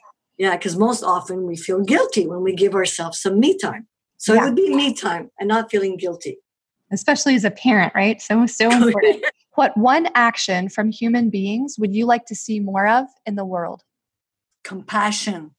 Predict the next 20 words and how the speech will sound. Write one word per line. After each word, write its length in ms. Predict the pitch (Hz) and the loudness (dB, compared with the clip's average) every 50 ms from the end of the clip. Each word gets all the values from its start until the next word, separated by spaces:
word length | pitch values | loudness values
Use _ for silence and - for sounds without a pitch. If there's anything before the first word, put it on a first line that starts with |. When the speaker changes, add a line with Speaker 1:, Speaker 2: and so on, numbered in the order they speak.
| _ _ _ _ - | _ _ _ _ -4
Speaker 1:
empathy. 580 | 220 220 208 214 214 - - 170 160 165 - _ _ _ _ _ _ _ _ _ _ _ - | -4 -4 -4 -4 -8 -8 -8 -12 -12 -12 -18 _ _ _ _ _ _ _ _ _ _ _ -10
Speaker 2:
Good 140 | 220 226 208 | -10 -8 -4
one, 240 | 214 202 185 185 180 | -4 -4 -4 -4 -8
good 180 | 208 214 190 | -12 -10 -8
one. 240 | 196 190 175 170 170 170 | -8 -8 -8 -8 -12 -10
Wonderful. 500 | 185 214 233 220 226 214 - 190 175 - _ _ _ _ _ - | -8 -6 -6 -6 -8 -10 -10 -12 -12 -12 _ _ _ _ _ -10
Okay, 400 | 247 262 - 285 277 247 202 185 | -8 -8 -4 -4 -4 -4 -2 -2
Anna, 340 | 233 240 233 220 202 180 - - | -2 -2 0 0 -2 -4 -4 -4
any 280 | 220 233 247 262 269 262 | -4 -4 -2 -2 -6 -6
parting 540 | 269 _ - 240 233 226 240 247 240 226 214 | -8 _ -4 -4 -4 -2 -4 -6 -6 -6 -4
words 240 | 214 220 202 196 214 | -4 -4 -4 -6 -8
of 80 | 190 | -8
wisdom 400 | 180 196 196 180 180 190 180 175 | -6 -8 -8 -8 -8 -10 -10 -10
you'd 160 | 175 185 180 | -10 -6 -4
like 160 | 196 190 185 - | -4 -4 -4 -4
to 60 | 202 | -12
share 280 | 180 - 196 196 190 185 | -10 -8 -4 -2 -2 -2
before 340 | 180 190 - - 208 196 196 | -2 -8 -10 -6 -4 -2 -2
we 100 | 196 190 | -4 -2
go? 300 | 185 175 170 165 170 | -2 -4 -4 -4 -6